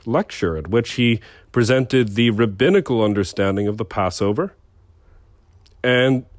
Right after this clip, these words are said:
he suggested that this is probably what Yeshua, Jesus,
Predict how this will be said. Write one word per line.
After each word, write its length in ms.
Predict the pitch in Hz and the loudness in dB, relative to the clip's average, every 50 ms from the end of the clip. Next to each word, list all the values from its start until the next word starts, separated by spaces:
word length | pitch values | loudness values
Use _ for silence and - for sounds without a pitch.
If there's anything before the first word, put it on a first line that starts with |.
| - - - | -20 -20 -14
he 200 | - - 139 143 | -4 0 0 0
suggested 560 | - 135 123 107 113 110 107 - - - 127 | 0 0 0 2 2 2 0 0 -2 0 0
that 160 | 123 117 107 | 2 0 2
this 240 | 104 143 151 - - | 2 2 2 2 2
is 120 | 151 131 120 | 0 0 -2
probably 560 | - - 180 175 175 160 156 131 127 131 123 | -2 0 2 2 2 2 0 0 0 0 0
what 280 | 110 104 110 110 - | 2 2 0 0 0
Yeshua, 600 | 113 113 110 101 - - - 120 110 120 160 175 | -2 -2 -2 -2 -4 -4 -4 -2 0 0 -2 -2
Jesus, 640 | 135 107 110 113 117 113 120 151 170 - - - - | -4 -4 -2 0 0 0 0 -2 -2 -4 -8 -12 -16